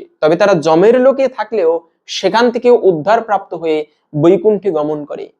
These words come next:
একটা প্রদীপ দানের ফলে। এবং আরো বলা হয়েছে যে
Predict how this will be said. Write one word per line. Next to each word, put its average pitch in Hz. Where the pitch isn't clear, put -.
একটা 180
প্রদীপ 175
দানের 151
ফলে। 135
এবং 240
আরো 180
বলা 269
হয়েছে 254
যে 165